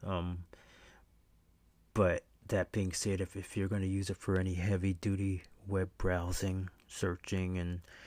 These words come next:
for educational purposes, like a child might use it, or even for games. I didn't try it for games 'cause I'm not a big gamer.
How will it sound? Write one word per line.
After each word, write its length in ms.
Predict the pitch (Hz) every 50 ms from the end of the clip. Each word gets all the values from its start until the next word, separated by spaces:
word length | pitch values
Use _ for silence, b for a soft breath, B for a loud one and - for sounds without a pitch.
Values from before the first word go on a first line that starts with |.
| B B B B B B B
for 180 | - 117 101 - -
educational 640 | 113 - - - - - 117 101 - - 123 104 98
purposes, 580 | - - 117 101 - - - - 107 98 -
like 160 | 110 98 -
a 60 | - 92
child 440 | - - - 98 101 107 107 104
might 220 | - 113 110 104 87
use 260 | 107 113 110 101 -
it, 140 | 120 107 - - _ _ - - -
or 160 | 98 98 92
even 240 | 98 98 95 101 98
for 180 | 90 - 95 90
games. 360 | 87 - 95 95 101 101 92
I 80 | 90 101
didn't 180 | 104 92 85
try 220 | - - - 92 98
it 80 | 98
for 120 | - - 104
games 460 | 95 - 104 104 107 107 107 - -
'cause 180 | - - 87
I'm 120 | 90 90 92
not 160 | 95 95 95
a 20 |
big 300 | 87 - 95 92 92 90
gamer. 500 | - - 87 85 90 98 101 101 104 92